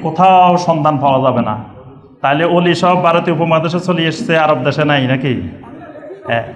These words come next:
ওখানের মানুষ এই ভ্রান্ত আকীদা বুঝতে পারছে যে একজন আরেকজনকে অলি ঘোষণা দেওয়া যায় না।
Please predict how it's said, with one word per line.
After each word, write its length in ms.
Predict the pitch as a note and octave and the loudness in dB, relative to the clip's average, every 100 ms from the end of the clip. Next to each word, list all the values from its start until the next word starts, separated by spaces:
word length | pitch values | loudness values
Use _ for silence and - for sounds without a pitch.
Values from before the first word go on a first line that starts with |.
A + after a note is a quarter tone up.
| - - | -10 -2
ওখানের 440 | F3 B3 C4 C4+ | 2 4 6 6
মানুষ 440 | A#3+ A#3+ A#3+ B3 | 6 6 4 2
এই 240 | G#3 A#3+ C4+ | 2 2 2
ভ্রান্ত 460 | G#3 A#3 A#3+ A#3+ | 4 6 6 6
আকীদা 460 | B3+ A3+ A#3 A#3 A3+ | 4 4 2 2 4
বুঝতে 420 | F3+ A#3 A#3+ C#4 | 4 2 2 2
পারছে 600 | C4+ A#3 A#3+ - F#3 A#3 A#3+ - - | 4 2 0 0 2 2 -2 -10 -8
যে 160 | B2+ F3+ | 0 2
একজন 440 | F#3 D#3 D3 F#3+ | 2 0 0 2
আরেকজনকে 560 | F3 F3 E3 F3+ F3+ G#3 | 2 0 -2 -2 0 0
অলি 320 | F3+ F3 E3+ | 2 2 2
ঘোষণা 380 | D3+ D#3 E3 D3 | 2 2 2 2
দেওয়া 480 | D#3 E3+ G3 - A#3+ - - - - - - G#2+ | 4 4 4 4 0 -8 -14 -14 -14 -12 -10 -2
যায় 340 | C#3+ D3+ D3 | 2 4 4
না। 400 | C#3+ C#3 C3+ C#3 | 4 2 2 0